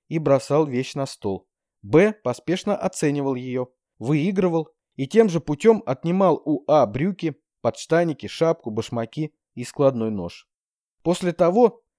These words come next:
достаточно осмотрев телосложение А, фортуна свидетельствовала Б, А постепенно одевался, радостно урча про гроб и печень, а Б постепенно раздевался, горестно рыча в гробовое рыдание и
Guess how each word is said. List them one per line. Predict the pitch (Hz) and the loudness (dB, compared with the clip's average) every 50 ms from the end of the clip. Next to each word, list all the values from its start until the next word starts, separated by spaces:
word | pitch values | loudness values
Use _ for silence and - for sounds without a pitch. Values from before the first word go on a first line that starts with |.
| _ _ _ | _ _ _
достаточно | - 120 151 180 - - 202 170 131 131 - - - 131 - | 0 2 2 2 2 4 4 2 4 0 -4 -6 -6 -6 -4
осмотрев | - 131 - - 147 147 139 165 151 123 - | -4 -6 -4 -2 -2 -2 -2 -2 -2 -2 -2
телосложение | - - 147 135 123 - - 143 135 135 143 143 127 120 110 104 95 - - | -2 0 0 2 0 0 0 0 0 2 2 0 0 0 -2 -4 -4 -2 0
А, | 139 160 175 - _ _ _ _ _ _ _ _ | 0 0 0 -2 _ _ _ _ _ _ _ _
фортуна | _ - 143 151 147 - 147 120 104 | _ 0 0 0 2 0 -2 -2 -4
свидетельствовала | - - 131 127 120 110 - 110 - - - 110 113 113 127 | -6 -8 -8 -8 -8 -10 -10 -12 -12 -10 -6 -4 -2 -2 -2
Б, | 131 123 107 82 - _ _ _ _ _ | -2 -2 -2 -4 -4 _ _ _ _ _
А | - 139 190 233 | -2 0 0 2
постепенно | - 180 - - - 139 - 190 190 196 190 190 | 2 -2 -4 -4 -6 -4 -2 0 0 2 2 0
одевался, | - - 175 175 190 165 127 123 127 131 - - 135 127 - _ _ _ _ - | 0 -2 -2 0 0 0 2 2 2 2 0 -4 -10 -12 -12 _ _ _ _ -4
радостно | 127 143 156 156 139 127 - - 131 113 | 0 2 2 2 2 -2 -4 -6 -6 -6
урча | - 127 127 - - - 170 170 | -6 -6 -8 -6 -2 0 0 0
про | 170 - 131 120 113 | 0 0 -2 -2 -2
гроб | 120 135 151 139 - - - | 0 2 0 0 0 -4 -10
и | - 135 | -12 -8
печень, | - - 143 113 - - 98 82 - _ _ _ | -4 -2 -4 -4 -4 -6 -12 -12 -14 _ _ _
а | - 120 120 | -2 -2 0
Б | 117 120 170 202 214 208 _ _ - | 2 2 2 2 2 0 _ _ -10
постепенно | 131 - - - 127 - - 151 156 165 170 175 | -8 -8 -8 -10 -10 -4 -2 0 2 2 2 2
раздевался, | 165 170 160 180 214 214 214 190 147 - - - 90 - _ _ _ _ | 2 0 -2 -4 -2 2 4 4 2 2 0 -6 -12 -12 _ _ _ _
горестно | - 139 165 160 151 139 - 143 135 131 | 0 2 4 4 2 2 0 -2 -2 -2
рыча | 131 - - - 170 165 | -2 -2 0 2 2 2
в | 143 117 | 2 0
гробовое | 123 135 139 135 147 147 143 143 135 127 123 | 0 2 4 4 4 4 6 4 4 4 2
рыдание | 120 139 147 139 175 156 143 120 104 95 - | 0 0 2 4 4 4 4 2 -2 -4 -4
и | - 123 117 | -6 -6 -8